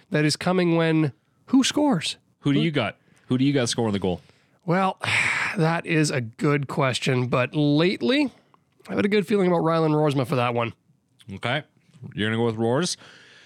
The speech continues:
Speaker 2: Uh, let's see. I am going to pick, I think it's gonna be Peter.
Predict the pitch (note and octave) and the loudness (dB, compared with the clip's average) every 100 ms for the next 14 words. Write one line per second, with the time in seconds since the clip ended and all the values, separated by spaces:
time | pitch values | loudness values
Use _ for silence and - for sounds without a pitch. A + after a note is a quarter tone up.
0 | - A#2+ A2+ A#2+ A#2 A#2 A#2+ A#2+ A#2 A2 | -10 -4 -2 -2 -2 -2 -2 -2 -4 -6
1 | - - - - - B2 A2 F#2 - - | -10 -14 -16 -8 -2 0 0 -4 -10 -8
2 | G#2 A#2 C#3+ E3 D3 C3+ C3 C3+ B2 A#2+ | -4 -2 -2 -2 0 0 0 -2 -2 0
3 | A#2 A#2 A#2 A#2 A#2 A#2 A2+ A2 - A#2 | 2 2 2 2 2 2 2 0 -2 -2
4 | A2+ A2+ A2 A2 A2 - - - _ _ | 0 0 0 0 -2 -6 -18 -20 _ _
5 | _ _ _ _ - - _ _ _ _ | _ _ _ _ -20 -20 _ _ _ _
6 | _ _ _ _ _ A2+ E3+ G3+ E3 C#3 | _ _ _ _ _ -4 -2 -2 0 0
7 | A#2 A2 | 0 -2